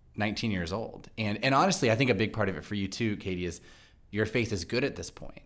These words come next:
Like, you owned your growth more, you started reading more, and you, you know, really saying, "This is my faith now." And so you didn't see the whole, like,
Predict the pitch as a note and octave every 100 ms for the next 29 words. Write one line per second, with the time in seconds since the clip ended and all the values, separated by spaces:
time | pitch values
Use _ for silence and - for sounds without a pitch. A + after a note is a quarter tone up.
0 | - F2 E2 G2 F#2+ F#2+ F2+ F#2 E2 F2
1 | D#2+ - G2 F#2 G#2+ B2+ A2+ F2 - F2+
2 | F2 F2 F2+ D#2+ F#2+ F2+ F#2+ A#2 B2 F#2
3 | F#2 F#2 F2+ - - - - - - G2
4 | F#2+ G#2 G2 F2+ G#2 F#2+ E2 - - G2+
5 | F#2 A2 G#2+ F#2 F#2 F#2 - G2 G2+ G#2+
6 | - E2 D#2 F2 A2 - - - - A2
7 | A2+ G#2+ B2+ A#2 F#2+ - A#2+ G#2 F#2+ G2
8 | F#2 F2 E2+